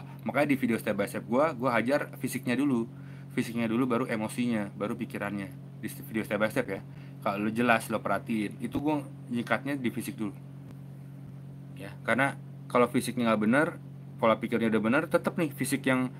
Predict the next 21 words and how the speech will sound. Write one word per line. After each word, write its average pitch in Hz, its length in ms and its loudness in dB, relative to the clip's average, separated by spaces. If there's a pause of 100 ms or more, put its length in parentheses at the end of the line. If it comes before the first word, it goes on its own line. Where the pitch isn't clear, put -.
(260)
"Kok 185 160 -2
sakit 160 320 -2
ya? 104 160 -6 (240)
Kok 156 160 -2
di 135 80 0
sini 170 160 -2
masih 156 320 -2
kembung 165 320 2
ya? 110 160 0
Kok - 320 -6
dada 139 320 4
nggak 143 160 2
nyaman 156 320 2
ya?" 98 80 2
Ini 131 160 4
keganggu 175 320 4
lagi 208 320 4
pikirannya, 185 640 2
balik - 240 0
lagi. 160 320 -4 (720)
Gitu. - 240 -12